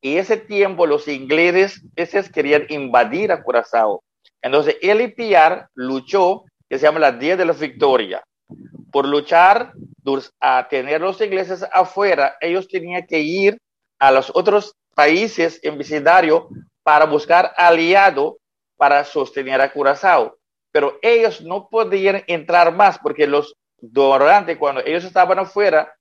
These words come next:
los ingleses se metieron acá. Entonces,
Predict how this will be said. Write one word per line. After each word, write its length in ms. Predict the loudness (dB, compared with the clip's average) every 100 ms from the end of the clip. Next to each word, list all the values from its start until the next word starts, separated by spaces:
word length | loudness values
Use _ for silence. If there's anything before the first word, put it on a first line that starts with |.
| _ _
los 280 | -2 -2 -4
ingleses 760 | -12 0 2 4 2 -2 -2 _ _
se 200 | _ -4
metieron 640 | -2 -4 -2 0 2 2
acá. 460 | 0 0 0 0 -4 -18 _ _
Entonces, 720 | -10 -8 -6 -6 -6 -6 -8